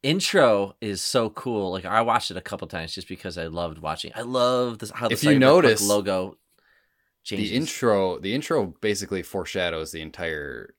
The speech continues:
Speaker 2: what's happens in the entire series. 'Cause, like, the character is a nondescript silhouette, but there's a moment in the intro where it's, like, shifting between a bunch of different face shapes, and it's all the members of the crew.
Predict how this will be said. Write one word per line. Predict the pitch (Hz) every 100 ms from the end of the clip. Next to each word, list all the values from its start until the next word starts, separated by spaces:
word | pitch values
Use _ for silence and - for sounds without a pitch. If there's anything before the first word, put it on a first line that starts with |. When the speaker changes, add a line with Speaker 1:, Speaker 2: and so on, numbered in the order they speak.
| - _ _
Speaker 2:
what's | - 82 80 - -
happens | 80 76 78 71
in |
the | 73
entire | 71 80 73
series. | - 73 69 -
'Cause, | 95
like, | 101 98
the | -
character | - 139 185 - 190
is | 147
a | 120
nondescript | 104 104 113 104 - 117 110
silhouette, | - - 107 92 92 120 - _ _ _
but | -
there's | - 107 98
a |
moment | 98 110 127 131 120 -
in | 110 113 110 101 -
the | 95
intro | - 101 104 123 123
where | 113 95 90 87 _ _ _
it's, | - -
like, | 98 87
shifting | - 104 101 - 127 120
between | 104 - 104 98 92
a | 87
bunch | 101 98
of | 95
different | 95 95
face | 90 95 95
shapes, | - 120 123 87
and | 90
it's | -
all | - 92 92
the | 90
members | 87 87 92
of | 85
the | 82
crew. | - 98 110